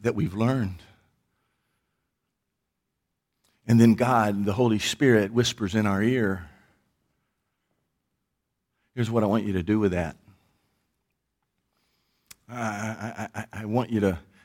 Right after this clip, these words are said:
we've been talking about this for years," he says to you. "I, but, but now, a, a, as you've grown in your knowledge and your understanding, I want you to, I want you to walk next door and, and just tell your next door neighbor that I love him and I died for him." That's wisdom.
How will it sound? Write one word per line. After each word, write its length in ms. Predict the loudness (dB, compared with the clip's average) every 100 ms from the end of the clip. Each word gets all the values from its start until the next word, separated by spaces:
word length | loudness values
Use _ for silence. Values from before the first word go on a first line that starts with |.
| _
we've 100 | -2
been 100 | 0
talking 340 | 0 -6 -4 -2
about 260 | 0 0
this 400 | -4 -6 -10 -14 -16
for 160 | -10 -6
years," 640 | -2 0 0 -2 -8 -12 _ _ _ _ -2
he 140 | -2
says 380 | 0 0 0 -2
to 120 | -2
you. 340 | 0 0 -2 -4
"I, 160 | -6 -6 -10
but, 220 | -6 -4
but 140 | -4 -2
now, 320 | 0 0 -2 -8 -20 -10
a, 60 |
a, 240 | -6 -6 -4
as 280 | -2 0 -2
you've 160 | -4
grown 280 | 0 2 2
in 80 | 2
your 100 | 0
knowledge 340 | 0 2 0
and 80 | -2
your 100 | -2
understanding, 340 | -2 -2 -2
I 40 | -2
want 140 | -2
you 60 | -2
to, 140 | -4 -6 -20 _
I 40 | -2
want 180 | -2
you 60 | 0
to 60 | 0
walk 360 | 2 0 0
next 280 | -4 -8 -4
door 280 | 0 0 0
and, 200 | -4 -6 -14 _
and 160 | -10 -4
just 300 | -2 -4 -6
tell 200 | -2 0
your 160 | 2 0
next 280 | 0 -2
door 140 | -6 -4
neighbor 360 | -2 -2 -2
that 200 | -6 -10 -14 _ _ _
I 60 | -8
love 220 | -8 -8
him 140 | -10
and 100 | -10
I 100 | -12
died 280 | -14 -16 -18
for 140 | -18 -20
him." 60 | -20 _ _ _ _ _ _ _ _ _ _ _ _ _ _ _
That's 280 | 0 0 0
wisdom. 600 | 2 2 2 -8 -14